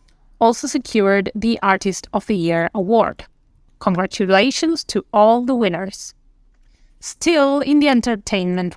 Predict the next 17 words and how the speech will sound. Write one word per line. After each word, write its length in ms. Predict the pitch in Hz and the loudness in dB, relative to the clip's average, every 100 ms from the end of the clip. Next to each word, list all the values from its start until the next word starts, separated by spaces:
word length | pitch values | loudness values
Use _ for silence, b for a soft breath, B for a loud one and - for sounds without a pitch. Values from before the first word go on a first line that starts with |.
| - | 0
world, 420 | 269 262 269 254 _ _ - | 2 2 0 -4 _ _ -2
unfortunately, 920 | 262 226 202 - 214 208 214 214 - _ _ _ - | 0 0 0 0 0 2 0 0 -4 _ _ _ -4
Kamal 460 | 214 202 202 202 196 | 0 2 4 2 -2
Ilayasu, 1080 | 220 208 196 185 208 269 277 - 208 190 185 - | -4 0 2 2 4 4 4 -2 -2 0 -2 -6
the 100 | 214 | -12
famous 600 | - 226 226 233 240 - | -2 2 4 4 2 -4
Hausa 580 | - - 214 196 - 208 | -10 0 2 2 0 -2
skit 440 | - - 311 - - | -2 -2 -2 -2 -2
maker, 500 | 196 175 - 185 202 | 0 -2 0 -2 0
better 320 | 208 208 214 | 0 2 2
known 300 | 185 180 180 | 2 0 -2
as 260 | - 185 - | -2 -4 -6
Kamal 480 | - 208 190 190 196 | -4 0 2 0 -2
Aboki, 560 | 190 240 - 190 170 B B | 0 0 0 -2 -4 B B
has 240 | - 214 - | -8 -8 -4
passed 480 | - 170 165 - - | 0 0 -2 -8 -4
away. 480 | 180 185 165 202 | 0 2 0 -4